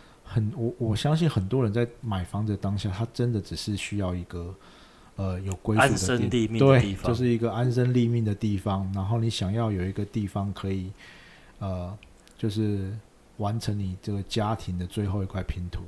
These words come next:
Speaker 1: 嘛。所以我记得我买完房子之后，到了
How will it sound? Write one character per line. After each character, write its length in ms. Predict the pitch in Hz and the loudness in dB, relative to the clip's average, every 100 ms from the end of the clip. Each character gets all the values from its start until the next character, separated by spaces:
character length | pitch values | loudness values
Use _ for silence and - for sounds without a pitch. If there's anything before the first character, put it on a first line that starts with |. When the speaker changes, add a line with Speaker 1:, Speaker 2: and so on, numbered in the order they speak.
| 110 | -12
Speaker 1:
嘛。 80 | - - - - | -16 -20 -18 0
所 140 | 165 | 4
以 20 | |
我 160 | 151 113 | 6 4
记 160 | - | 2
得 180 | 135 113 | 0 0
我 300 | 107 107 98 - - - | 0 -2 -6 -10 -20 -4
买 160 | 117 113 | 0 2
完 160 | 127 | 4
房 180 | 127 139 | 4 4
子 100 | 123 | 2
之 280 | 117 - 123 | -2 0 2
后， 260 | 135 107 107 - - - | 2 0 -4 -16 -10 -2
到 160 | 147 | 2
了 100 | 120 | 2